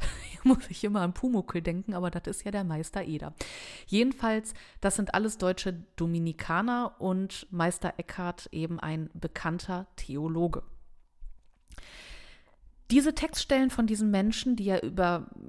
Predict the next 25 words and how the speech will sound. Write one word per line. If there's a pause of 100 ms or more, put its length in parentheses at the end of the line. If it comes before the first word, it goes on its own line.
ja,
über
die
Würde
des
Menschen
quasi
schreiben,
sind
aber
so
vereinzelt
und
wohl
so
fragmentiert,
dass
es
sehr
mühselig
ist,
von
der
Forschung,
ähm,